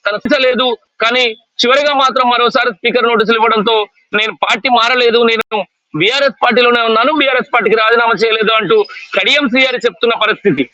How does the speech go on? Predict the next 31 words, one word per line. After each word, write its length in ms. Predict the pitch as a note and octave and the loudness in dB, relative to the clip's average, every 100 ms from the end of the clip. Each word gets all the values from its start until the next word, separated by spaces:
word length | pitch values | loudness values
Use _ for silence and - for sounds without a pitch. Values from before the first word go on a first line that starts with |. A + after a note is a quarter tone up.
| - - | -14 -4
మరి 200 | G#3+ A#3 | -2 0
ఈ 40 | G#3+ | 2
రోజు, 440 | B3+ C#4 D4 C#4 _ _ - | 2 0 -4 -6 _ _ -2
ఆ, 220 | G#3 G#3+ F#3+ | 0 2 2
వాదోపవాదనలు 840 | F3 G#3 C#4+ C#4+ C#4 C4+ C4 B3 | 0 2 0 0 2 2 2 0
విన్న 140 | A#3+ | 0
తర్వాత 420 | A#3+ A#3+ A#3 A#3+ A#3+ | 0 0 0 0 0
ఇప్పుడు 200 | G#3+ A3 | 0 -2
స్పీ-, 440 | - - A3+ G#3+ | -4 -4 -2 -2
స్పీకర్ 340 | - A#3+ B3+ A3 | -2 0 0 -2
ఛాంబర్ 300 | A3+ A3+ A#3 | -2 0 0
లో 180 | A#3 G#3+ _ - | 0 -4 _ -4
ఇటు 140 | G3 | 0
కేపీ 320 | A3 A3 A#3+ C4 | 0 0 -2 0
వివేకానంద 480 | A#3+ A#3+ B3+ B3 A#3+ A3+ | 0 0 0 0 0 0
గౌడ్, 220 | A#3 C#4 - | 0 -2 -2
తన 180 | B3 A3+ | -4 -2
తరపు 180 | A3+ G#3+ | 0 0
న్యాయవాదులు 560 | G#3+ A3+ A#3+ A#3 A#3 | 0 0 0 0 0
కడియం 320 | A#3+ A#3 A3+ G#3+ | 0 -2 -2 -2
శ్రీహరి 300 | A3+ A#3 A3+ | -2 0 0
న్యాయవాదులు 640 | G#3+ A3 A3+ A3 G#3+ G#3 - - _ | 0 -2 0 0 0 -2 -6 -20 _
స్పీకర్ 360 | - C#4+ C#4+ C#4+ C4 | -6 -4 -4 -4 -4
సమక్షంలో 460 | B3 - A3+ A#3 | -4 -2 0 2
వాదోపవాదనలు 840 | A3 G#3+ A3 A3 G#3 G#3+ G#3 G#3 | 2 0 0 0 0 0 0 0
అయితే 360 | G#3 G3 G#3+ F#3 _ _ D#3+ | 0 0 -2 -2 _ _ -2
వింటున్న 340 | G3 A#3 D4 | 0 2 0
పరిస్థితి, 480 | C#4 C4 - G#3+ B3+ | 2 0 -2 -2 0
రికార్డు 320 | B3 G3+ C4 | 0 0 0
చేస్తున్న 360 | A#3 A3+ A#3+ A3 | 0 0 0 -2
పరిస్థితి. 480 | G#3 - G3+ G3+ | -2 -2 -2 0